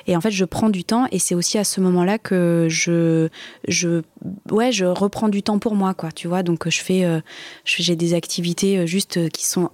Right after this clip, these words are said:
absolument, euh, antinomiques avec, euh, l'entrepreneuriat, tu vois. Je fais du bartending, je vais à l'Université spatiale internationale, enfin, tu vois, je fais plein de trucs comme ça. C'est très cool. Et surtout, j'ai du temps et c'est du temps où je peux lire. Et je lis des choses que je n'ai pas l'habitude de lire, dont,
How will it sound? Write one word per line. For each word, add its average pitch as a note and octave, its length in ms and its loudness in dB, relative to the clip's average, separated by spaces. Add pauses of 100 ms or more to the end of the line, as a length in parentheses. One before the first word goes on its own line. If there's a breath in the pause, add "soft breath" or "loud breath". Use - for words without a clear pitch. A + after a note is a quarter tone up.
absolument, G3 760 2
euh, E3+ 160 2
antinomiques F#3+ 580 2
avec, F3 300 -2
euh, E3+ 60 -2
l'entrepreneuriat, F3+ 1000 0
tu - 100 -12
vois. F#3 160 -2 (360 loud breath)
Je - 80 -10
fais F3 80 -4
du F3 80 0
bartending, F#3 720 2
je E3+ 120 -2
vais E3+ 100 2
à D#3+ 80 2
l'Université E3+ 460 0
spatiale E3+ 300 -2
internationale, E3+ 580 2
enfin, F#3 140 -6
tu - 100 -6
vois, F#3 60 0
je - 80 -4
fais - 60 -12
plein F3+ 140 -2
de - 20 0
trucs - 140 -12
comme E3+ 100 -2
ça. A#3+ 160 -4 (400 loud breath)
C'est - 120 -6
très - 160 -2
cool. B3 220 0 (460 loud breath)
Et F#3+ 140 2
surtout, - 340 -2
j'ai G3+ 140 2
du E3+ 160 -4
temps C4 180 2 (140)
et F#3+ 80 2
c'est F3+ 160 -2
du E3+ 120 -4
temps B3+ 220 0
où G#3 80 2
je F3 140 0
peux A3 160 -2
lire. G3 300 0 (200)
Et E3+ 140 2
je E3+ 100 0
lis A3+ 320 4
des F#3+ 140 0
choses - 320 0
que - 160 -2
je F3 120 0
n'ai F3 140 4
pas G#3 140 -2
l'habitude F3+ 360 -4
de E3+ 100 0
lire, G#3+ 260 0 (340 loud breath)
dont, A3 320 4